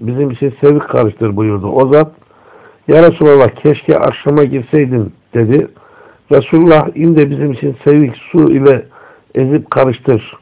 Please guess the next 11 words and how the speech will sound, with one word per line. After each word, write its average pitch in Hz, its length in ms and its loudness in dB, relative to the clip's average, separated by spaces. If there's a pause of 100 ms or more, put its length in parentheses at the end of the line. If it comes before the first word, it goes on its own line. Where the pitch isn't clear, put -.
(1120)
buyurdu. 113 560 0
O 143 220 2
zat, 160 280 2
"Ya 165 260 4
Resulallah, 139 480 2 (100)
gündüzün 147 480 -2
aydınlığı 151 560 2
henüz 143 420 0 (720)
üstündedir." 143 800 0
dedi. 117 400 0 (880)
Resulullah, 156 640 2